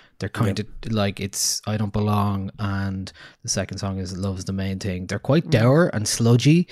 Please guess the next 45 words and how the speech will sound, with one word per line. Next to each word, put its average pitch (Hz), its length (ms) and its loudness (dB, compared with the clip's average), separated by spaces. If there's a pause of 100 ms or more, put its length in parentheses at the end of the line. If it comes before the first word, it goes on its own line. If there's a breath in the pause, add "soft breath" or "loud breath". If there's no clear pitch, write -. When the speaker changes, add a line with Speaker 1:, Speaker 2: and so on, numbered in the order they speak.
(220 loud breath)
Speaker 3:
Mm. 175 140 0
Speaker 1:
And 120 100 8
Speaker 2:
Very 107 220 8
Speaker 1:
you're 95 40 2
Speaker 2:
down-tempo 123 500 4
Speaker 1:
like, 123 120 6
Speaker 2:
as - 100 -8
well. 82 100 2
Speaker 1:
"Is 135 120 4
the 131 100 6
whole 160 280 8
album 190 240 8
gonna 214 200 4
be 214 100 4
like 202 200 4
this?" 196 180 0
Because, 143 680 4 (320 loud breath)
yeah, 120 300 6
very 160 280 6
down, 135 360 4
down-tempo. 110 840 2 (380 loud breath)
Obviously, 113 580 0
you 117 120 -2
know, 104 220 0
and 104 220 -4
they, 107 80 -2
they've 107 260 0
even 95 160 -4
talked 98 240 -2
about 95 400 -4
I 98 140 -4
Don't 95 160 -6
Belong 95 340 -4
is 85 80 -8
basically 92 560 -6 (280 loud breath)
the - 120 -10
anti-version 95 840 -4
of 95 380 -6 (240)
Big 101 360 -2
from 95 400 -4
the 95 180 -4
opener, 95 680 -4
uh, 95 140 -6
from 98 320 -8
Doggerel, 95 500 -4